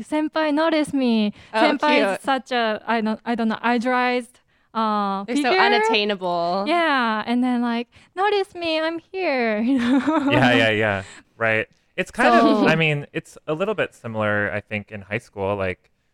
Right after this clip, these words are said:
Speaker 1: Mm-hmm.
Speaker 3: I think if you're dating, like, if you're a freshman, you're dating, like, a sophomore, a junior, or a senior. Oof, that's really cool.
Speaker 1: Okay.
Speaker 2: Yeah, it is. It's the same thing, I think, in the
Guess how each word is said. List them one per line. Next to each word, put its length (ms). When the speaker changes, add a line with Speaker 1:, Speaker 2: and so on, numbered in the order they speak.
Speaker 1:
Mm-hmm. 300
Speaker 3:
I 60
think 200
if 140
you're 160
dating, 480
like, 400
if 80
you're 240
a 140
freshman, 460
you're 120
dating, 380
like, 160
a 220
sophomore, 560
a 80
junior, 480
or 100
a 80
senior. 680
Oof, 100
that's 300
really 400
cool. 440
Speaker 1:
Okay. 120
Speaker 2:
Yeah, 460
it 240
is. 80
It's 140
the 80
same 260
thing, 240
I 60
think, 180
in 80
the 100